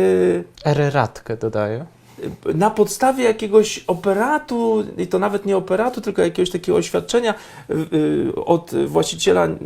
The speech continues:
Speaker 2: agencji nieruchomości i to jeszcze swojego kolegi. Y, i, i wszystko pasuje. W związku z tym prokurator umarza, no bo, no bo, no bo,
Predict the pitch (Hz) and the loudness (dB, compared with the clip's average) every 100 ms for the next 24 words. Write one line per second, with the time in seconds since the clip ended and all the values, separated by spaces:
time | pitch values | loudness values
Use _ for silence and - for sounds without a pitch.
0 | - 147 180 180 170 165 160 160 214 214 | -4 0 0 0 0 2 0 0 0 -2
1 | 196 165 170 165 185 - - - - - | -6 0 0 2 0 -2 -14 -10 -2 6
2 | 311 294 - 311 294 339 240 262 254 - | 8 8 6 4 6 4 4 2 -2 -6
3 | - - - - - - - - - - | -20 -20 -20 -6 -4 -4 -6 -6 -6 -6
4 | - 165 285 269 262 254 233 220 196 165 | -8 -2 2 2 2 2 0 2 2 2
5 | 226 285 330 320 277 330 311 320 320 339 | 0 -2 0 0 2 0 2 0 2 2
6 | 349 381 370 339 302 277 269 - - - | 4 4 4 4 2 0 -2 -18 -20 -20
7 | _ 247 240 240 233 240 247 - 269 240 | _ -6 -2 -2 -2 -8 -10 -12 -14 -14
8 | 233 - 135 254 254 | -16 -16 -6 -6 -6